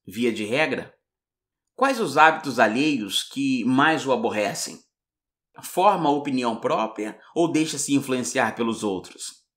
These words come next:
Aprendeu a criar um estado de espírito capaz de escudá-lo contra influências desanimadoras? Sua profissão lhe inspira fé e confiança? Sente-se possuidor de forças espirituais,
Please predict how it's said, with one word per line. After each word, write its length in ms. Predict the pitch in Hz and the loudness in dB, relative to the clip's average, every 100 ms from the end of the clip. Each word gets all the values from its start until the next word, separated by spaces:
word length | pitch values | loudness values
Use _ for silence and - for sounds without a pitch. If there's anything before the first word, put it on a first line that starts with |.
| _ _ _ _ _ _ _ _ - | _ _ _ _ _ _ _ _ -20
Aprendeu 460 | - - 175 220 262 | -16 0 0 6 6
a 60 | 240 | 6
criar 340 | 175 190 185 | 2 4 6
um 100 | 139 | 4
estado 360 | 113 - 151 127 | 2 0 0 0
de 100 | 123 | -2
espírito 540 | - - 156 139 120 | -4 -6 -4 -4 -4
capaz 520 | 117 113 131 127 113 | -8 -2 2 2 0
de 140 | 104 127 | -6 -6
escudá-lo 800 | 127 - 101 98 127 131 104 - | -6 -10 -8 -2 0 0 -2 -4
contra 440 | 117 127 120 107 | -4 -4 -2 -2
influências 760 | 113 120 113 117 123 117 101 92 | -4 -6 -6 -6 -6 -8 -8 -6
desanimadoras? 920 | 104 110 107 98 90 120 165 - - - _ _ _ _ _ _ _ _ | -4 -2 -4 -4 -2 2 2 0 -8 -16 _ _ _ _ _ _ _ _
Sua 300 | - 254 247 | -6 4 6
profissão 540 | 220 214 170 - 160 135 | 6 0 -2 2 4 6
lhe 180 | 139 | 4
inspira 420 | 127 - 139 135 120 | 2 -2 -4 -2 -2
fé 300 | - 135 135 | -2 -2 -2
e 60 | |
confiança? 800 | - 113 107 117 147 151 - - _ _ _ _ _ _ _ | -2 -6 -4 -2 0 -2 -6 -10 _ _ _ _ _ _ _
Sente-se 560 | - 240 262 208 190 | 0 0 2 -2 -4
possuidor 720 | 160 180 175 143 113 143 156 | -2 -2 0 0 0 4 4
de 100 | 113 | 2
forças 480 | 120 143 143 139 110 | -6 -2 -2 -2 -4
espirituais, 1000 | 131 - 131 117 113 127 135 87 - - | -4 -2 -4 -2 0 4 4 2 -6 -12